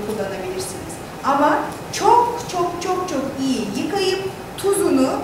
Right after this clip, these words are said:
atmanız lazım. Hani bu sefer bakıyorsunuz su,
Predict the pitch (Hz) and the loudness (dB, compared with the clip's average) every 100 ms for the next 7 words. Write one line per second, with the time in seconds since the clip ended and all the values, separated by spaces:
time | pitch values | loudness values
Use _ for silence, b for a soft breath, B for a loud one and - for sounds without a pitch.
0 | - - 285 294 311 302 302 262 233 233 | -6 2 4 4 0 0 2 4 4 4
1 | 240 - - 349 403 403 440 427 392 381 | 2 -2 -2 0 2 0 0 4 4 4
2 | 370 359 403 - 349 349 - - - - | 2 0 2 0 -2 -4 -6 -10 -8 -4
3 | 359 349 | 2 2